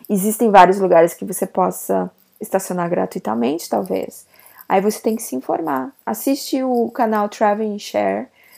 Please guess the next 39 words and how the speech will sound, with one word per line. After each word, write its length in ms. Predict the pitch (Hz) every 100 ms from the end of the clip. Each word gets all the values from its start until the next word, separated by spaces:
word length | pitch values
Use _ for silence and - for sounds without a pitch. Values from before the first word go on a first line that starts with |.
| - _
no 140 | 202
YouTube, 840 | 196 190 190 - 202 214 247 285 302 _
com 120 | 202
a 20 |
Mirella 460 | 196 190 185 190 185
e 20 |
com 160 | -
o 40 | 208
Rômulo, 560 | 196 180 190 214 285 285 - _ -
e 100 | 220
você 240 | 240 262
vai 120 | 262
descobrir 380 | 247 - 285 302
muita 220 | 277 302
coisa 260 | 311 302 277
sobre 260 | 277 247 311 247
isso. 300 | 220 - 202 - - _ _ _ _ _
Você 260 | 220 202 220
também, 480 | 233 214 214 214 208
existem 340 | 208 208 220 226
aplicativos, 1300 | 220 226 226 233 - 202 233 254 247 254 - - _ _ _ _ 220
e 300 | 220 220 220
também 300 | 240 254 240
é 20 |
uma 140 | 240 233
boa 240 | 208 220
opção. 500 | 226 - - 220 208 -
E 240 | - 226 254
vai 160 | 269
te, 300 | 262 - 220 - _ -
vai 220 | 208 220
te 120 | 220
dar 180 | 208 220
locomoção. 920 | 208 226 233 277 277 269 - 196 208 190 190 190 _ _ _ _ _ - 202 214 _ _ - -
A 100 | -
uni-, 300 | 226 254 277
o 60 | 269
único 340 | 247 277 -
perrengue 520 | 277 254 247 240 240